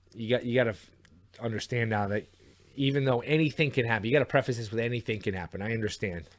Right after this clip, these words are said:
Like I said, you know, these guys, they, Cole and Judge and Stanton get kidnapped by aliens, and the Yankees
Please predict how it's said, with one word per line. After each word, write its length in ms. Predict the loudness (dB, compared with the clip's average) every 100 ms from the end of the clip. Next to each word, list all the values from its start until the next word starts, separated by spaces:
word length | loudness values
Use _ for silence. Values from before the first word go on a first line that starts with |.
| _
Like 120 | -14
I 20 |
said, 320 | -12 -12 -12 -14 -14
you 100 | -10
know, 60 | -8
these 200 | -8 -6
guys, 220 | -6 -8
they, 200 | -8 -12 -12 -20 -20 -20 -20 _
Cole 360 | 6 8 10 6
and 100 | 6
Judge 260 | 6 6
and 100 | 4
Stanton 340 | 0 2 2 2
get 220 | 0 0
kidnapped 320 | -2 0 0
by 120 | 2
aliens, 420 | 4 2 -2 -4
and 100 | -6
the 100 | -4
Yankees 380 | -4 -4 -4 -6